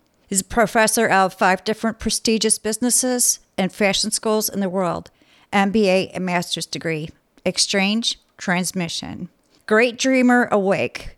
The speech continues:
born in Europe but Western in mind. He is passionate about spirituality, as well as the mysteries of life, both theoretically and experimentally,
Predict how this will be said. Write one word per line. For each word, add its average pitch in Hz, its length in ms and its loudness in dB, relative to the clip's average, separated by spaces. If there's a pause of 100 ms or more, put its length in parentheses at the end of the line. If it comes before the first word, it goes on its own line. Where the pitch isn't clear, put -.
born 208 260 4
in 202 160 2
Europe 233 420 2
but - 200 0
Western 226 460 2
in 226 180 4
mind. - 500 -4 (680)
He 226 140 0
is 196 160 2
passionate 202 580 0
about 180 240 0
spirituality, 202 1000 0 (500)
as 220 180 0
well 269 180 4
as 262 120 -2
the 262 80 0
mysteries 240 500 2
of 220 140 -2
life, 196 460 0 (480)
both 196 260 2
theoretically 226 880 2 (260)
and 196 140 2
experimentally, 185 960 -2